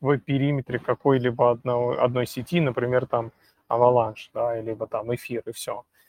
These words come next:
А что делать, если тебе нужно там купить биток или какую-то там другую монету?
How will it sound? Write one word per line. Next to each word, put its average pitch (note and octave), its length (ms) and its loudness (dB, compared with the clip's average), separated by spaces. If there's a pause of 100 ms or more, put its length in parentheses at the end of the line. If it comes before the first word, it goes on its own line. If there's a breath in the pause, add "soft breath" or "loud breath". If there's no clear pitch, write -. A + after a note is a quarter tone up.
(300 soft breath)
А B2 360 8
что - 260 2
делать, C#3 360 4
если - 200 -6
тебе A#2+ 160 -4
нужно A#2+ 300 -4
там A2 160 -10
купить A#2 300 -6
биток D3+ 440 2
или A#2 140 -4
какую-то A2 480 -8
там A2+ 180 -12 (120)
другую B2 280 0
монету? B2+ 480 0